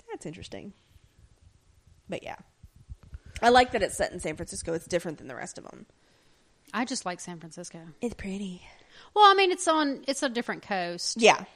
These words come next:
Speaker 1: It
Speaker 2: Um,
Speaker 1: feels
Speaker 2: from New
Speaker 1: different
Speaker 2: York.
Speaker 1: than, I think
Speaker 2: Yeah.
Speaker 1: it almo-, it, it almost signals just
Speaker 2: Well, it
Speaker 1: like
Speaker 2: gives you
Speaker 1: Galaxy,
Speaker 2: the,
Speaker 1: just like, uh,
Speaker 2: there's
Speaker 1: um,
Speaker 2: the West Coast Avengers.
Speaker 1: Yeah, but just like, just like Guardians is in space and it feels
Speaker 2: Space.
Speaker 1: different.
Speaker 2: Ace,
Speaker 1: Ace,
Speaker 2: ace, ace.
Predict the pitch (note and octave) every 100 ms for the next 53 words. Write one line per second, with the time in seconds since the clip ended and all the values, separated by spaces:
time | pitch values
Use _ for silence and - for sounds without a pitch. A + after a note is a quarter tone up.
0 | - _ _ _ A#3 - - C#4 B3 A3
1 | F#3+ G3+ F#3 F3+ F3 - - - - G4+
2 | D#4 C#4 C4+ C4+ C4+ B3 B3 B3+ A#3+ -
3 | B3 A3 G#3+ - E4+ C#4 E4+ A3+ - -
4 | C#4 B3+ A#3+ A3 A3 G#3+ A3+ - A3 G3+
5 | F#3+ D3+ - - _ _ - G#3 F3 E3+
6 | A3+ - A#3 G#3 - F3+ E3+ E3 D3 -
7 | - - - E4+ G#3 G3 G#3+ A#3+ - A3+
8 | - G#3+ A3 A3 G3+ G3 G#3 G3+ G3 F3+
9 | F3+ F#3 F#3+ F3+ E3+ - - - F#3 F3+
10 | G3+ F#3 F3 - F3+ F3 - D#4+ F3 F3
11 | - E3 E3+ - A#3+ A3+ G3 - - C4
12 | B3 A3 - - - A#3+ G#3+ - -